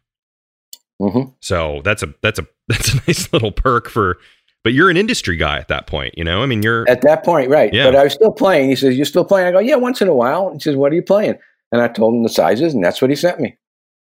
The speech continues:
Speaker 2: Good memory, too, you know?
Speaker 1: Yeah, I mean, that's, Armand was great. And even, even over at Remo, when I would hang out with Lloyd McCausland,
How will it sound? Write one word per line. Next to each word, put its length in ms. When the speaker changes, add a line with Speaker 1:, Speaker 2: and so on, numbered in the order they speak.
Speaker 2:
Good 140
memory, 420
too, 240
you 100
know? 200
Speaker 1:
Yeah, 240
I 140
mean, 240
that's, 440
Armand 300
was 140
great. 180
And 140
even, 340
even 240
over 240
at 120
Remo, 420
when 180
I 80
would 240
hang 220
out 140
with 120
Lloyd 280
McCausland, 800